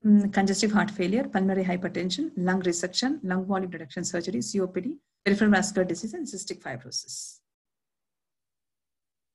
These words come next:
So the materials, what we need, uh, and what's the setup that we need is the material is stopwatch and thirty meter corridor as two small cones to mark the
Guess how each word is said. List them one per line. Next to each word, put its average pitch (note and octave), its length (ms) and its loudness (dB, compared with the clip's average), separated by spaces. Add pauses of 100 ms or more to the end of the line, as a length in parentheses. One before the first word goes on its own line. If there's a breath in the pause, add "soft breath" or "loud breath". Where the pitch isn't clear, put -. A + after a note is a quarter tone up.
(340)
So A#3+ 200 -4
the A#3+ 100 0
materials, B3+ 640 -2
what G3 460 -6
we A3 260 -2
need, F#3+ 560 -2 (460)
uh, F3 160 -8
and F3+ 240 -6 (100)
what's G3+ 180 -8
the A3 100 0
setup G#3+ 360 0
that F#3 200 -4
we F3 80 -10
need E3+ 240 -12
is F3+ 140 -14
the F#3+ 100 -14
material G#3+ 340 -8
is - 240 -10
stopwatch G#3 580 -10 (360)
and G#3 120 -6
thirty A3 220 -4
meter A3 260 -2
corridor F3 480 -4 (180)
as F#3+ 220 -6
two A#3+ 180 -6
small G#3 380 -2
cones G#3 400 -4
to G#3 100 -6
mark F3+ 300 -6
the F3 240 -8